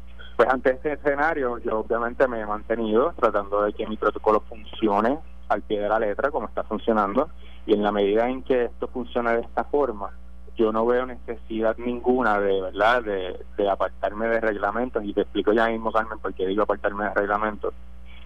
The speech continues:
eh, para poder sacar, ¿verdad?, confinados fuera de los reglamentos ya establecidos.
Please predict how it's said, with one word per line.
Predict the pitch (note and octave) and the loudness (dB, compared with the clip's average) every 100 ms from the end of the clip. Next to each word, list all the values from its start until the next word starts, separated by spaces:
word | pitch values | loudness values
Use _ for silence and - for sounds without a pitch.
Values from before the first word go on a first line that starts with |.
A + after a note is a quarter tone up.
| - | -2
eh, | - A2 G#2+ G#2 - | 4 6 6 2 0
para | A#2 A2 | -2 -2
poder | A2 G#2+ A2 G#2 | -2 -2 -2 -2
sacar, | C3 C#3 D#3 | -2 0 0
¿verdad?, | D3 A2+ B2 D#3 | 0 0 0 0
confinados | C3+ - A2 B2+ D3+ D3+ - | -4 -4 0 4 4 2 0
fuera | C3 D#3 C#3 | 2 2 0
de | |
los | A2+ G#2+ | -2 -4
reglamentos | G2+ F#2+ G2 G2 A#2 | -2 -2 -4 -2 -2
ya | A2 | 0
establecidos. | - - G2+ G#2 - G2 F#2 | -2 0 0 0 -6 -6 -4